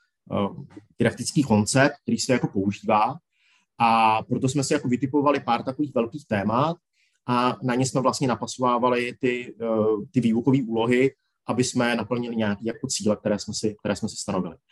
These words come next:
Takže, eh, když se vlastně podíváte do toho Geoskopu, na stránce geoskop úpol C Z, tak, eh, tam opravdu uvidíte, že ty, mm, aktivity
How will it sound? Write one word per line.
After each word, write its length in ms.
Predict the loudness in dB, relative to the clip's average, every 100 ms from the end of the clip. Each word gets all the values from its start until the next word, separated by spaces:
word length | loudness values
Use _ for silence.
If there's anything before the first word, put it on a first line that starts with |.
| _ _ _
Takže, 540 | -4 0 4 4 4 0 -4 _ -2
eh, 480 | 0 2 0 0 0 -2 _ _ _ _ _ _ -12
když 140 | -6 0
se 80 | 2
vlastně 320 | 4 4 2
podíváte 540 | 2 2 2 2 2
do 100 | -2
toho 380 | 0 2 2 0 _ _ _ -8
Geoskopu, 920 | -4 -4 -2 -2 0 4 6 6 2 _
na 40 | -14
stránce 340 | -6 -6 -4
geoskop 440 | -2 0 -2 -4 -8
úpol 280 | -8 -4 -2
C 220 | 2 2
Z, 300 | 2 2 0 -2 _ _ _ _ _
tak, 320 | -2 -2 0 2
eh, 240 | 4 4
tam 160 | 0 0
opravdu 320 | 0 2 2
uvidíte, 720 | 0 -6 -8 -2 0 0 -4 _ _ _ -8
že 480 | -2 2 4 4 2 -2 -8 -4
ty, 340 | 2 2 0 -6
mm, 460 | -8 -8 -4 -4 -4 -4
aktivity 720 | -4 4 6 6 6 4 4